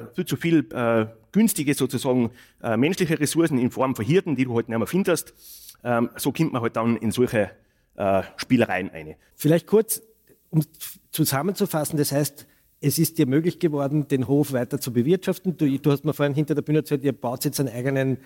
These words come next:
Speaker 2: analogen Shop auf. Also in einer alten Steinhütte wird ein, ein, ein eigener Laden gemacht, ihr habt einen Backelraum gemacht, die Nachbarn helfen zusammen, es gibt sozusagen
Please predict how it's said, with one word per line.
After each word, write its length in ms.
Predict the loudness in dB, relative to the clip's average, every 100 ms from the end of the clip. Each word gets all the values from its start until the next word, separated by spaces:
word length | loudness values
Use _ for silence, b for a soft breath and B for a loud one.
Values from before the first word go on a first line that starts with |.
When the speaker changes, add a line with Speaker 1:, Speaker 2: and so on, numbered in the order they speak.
| B
Speaker 2:
analogen 600 | -2 4 4 4 4 2
Shop 320 | 0 -2 -2
auf. 300 | -4 -4 -2
Also 160 | -2 0
in 60 | 0
einer 200 | 0 -4
alten 240 | -6 -8
Steinhütte 600 | -6 -2 2 2 2 0
wird 180 | 0 0
ein, 180 | -4 -4
ein, 200 | -8 -10 -10 -12 -10
ein 120 | -8
eigener 240 | -6 -4 -4
Laden 260 | -2 0
gemacht, 280 | 0 -2 -4
ihr 40 | -6
habt 100 | -4
einen 100 | -4
Backelraum 460 | -4 -2 -2 -2
gemacht, 260 | -2 -4 -4 B B B -2
die 60 |
Nachbarn 340 | 0 0 -2 0
helfen 280 | 0 -2
zusammen, 500 | -8 -4 -4 -2 -2
es 180 | -4 -6
gibt 220 | -6 -4
sozusagen 220 | -2 -2